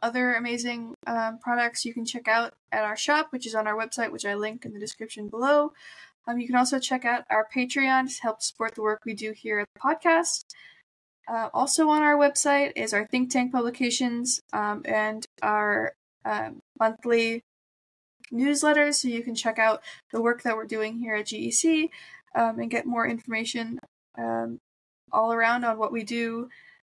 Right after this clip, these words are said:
um, all over the world. So yeah, thank you so much for listening.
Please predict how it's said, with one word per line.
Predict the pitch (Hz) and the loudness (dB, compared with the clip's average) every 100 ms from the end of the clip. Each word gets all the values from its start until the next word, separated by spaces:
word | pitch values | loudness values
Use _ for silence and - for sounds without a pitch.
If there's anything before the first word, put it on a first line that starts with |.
| _ - - | _ -20 -8
um, | 220 110 113 113 - - | -4 -4 -4 -8 -10 0
all | 220 | 2
over | 247 254 | 2 0
the | 254 | 0
world. | 277 381 - - _ | 2 0 0 -6 _
So | - 262 | -6 0
yeah, | 339 403 - | 0 0 2
thank | 262 247 | 2 2
you | 254 | 0
so | - - 233 | 0 0 2
much | 233 285 - | 2 2 0
for | 262 | -2
listening. | 240 254 285 | -2 -2 -4